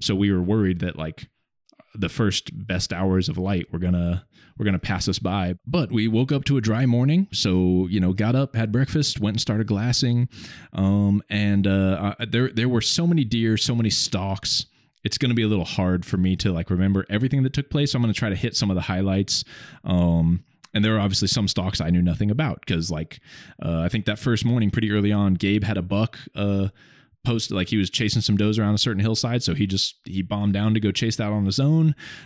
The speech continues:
Um, I know it didn't pan out. I don't know all the details. Um, so it just, just some of the highlights of how it played out. Maybe this isn't in chronological order, um, but we'll focus on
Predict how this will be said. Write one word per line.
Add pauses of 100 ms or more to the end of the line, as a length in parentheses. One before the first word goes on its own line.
Um,
I
know
it
didn't
pan
out. (100)
I
don't
know
all
the
details. (400)
Um,
so
it
just,
just
some
of
the
highlights
of
how
it
played
out.
Maybe
this
isn't
in
chronological
order, (340)
um,
but
we'll
focus
on